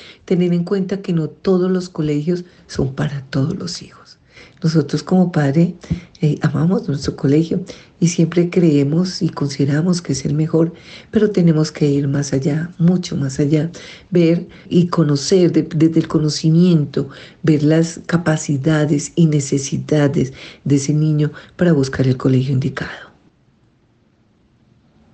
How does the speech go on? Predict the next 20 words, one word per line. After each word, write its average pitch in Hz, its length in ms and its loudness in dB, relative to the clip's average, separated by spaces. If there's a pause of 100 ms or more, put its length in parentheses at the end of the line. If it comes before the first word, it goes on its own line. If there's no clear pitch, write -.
(220)
Es 190 120 6
muy 208 140 4
importante 175 840 -2
tener 135 280 -2
en 131 80 -2
cuenta 147 280 -2
estas 151 220 -4
nuevas 143 280 -2
estructuras 151 580 -6
también 139 340 -2 (280)
que - 100 -6
existen, 226 640 -4 (300)
eh, 143 280 4 (600)
esas 143 420 -4
estructuras 143 560 -4
familiares 156 800 0 (240)
sobre 151 240 2
el 143 80 -2
desarrollo 139 500 -2
psicológico. 143 760 -4